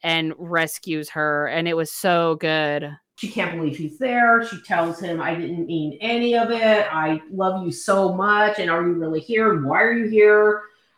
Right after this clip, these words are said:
Speaker 2: Are you okay?" It's just the most heartwarming reunion ever.
Speaker 1: He just scoops her up, and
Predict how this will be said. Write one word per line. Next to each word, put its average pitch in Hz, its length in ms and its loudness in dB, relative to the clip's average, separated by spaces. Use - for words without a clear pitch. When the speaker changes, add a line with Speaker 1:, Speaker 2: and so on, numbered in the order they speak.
Speaker 2:
Are 180 100 2
you 175 200 4
okay?" 220 880 2
It's 226 320 -2
just 269 320 0
the 226 80 4
most 196 600 -2
heartwarming 185 800 0
reunion 156 640 2
ever. 139 680 -10
Speaker 1:
He 208 240 2
just - 580 0
scoops 254 340 0
her 247 140 6
up, 226 340 6
and 180 520 2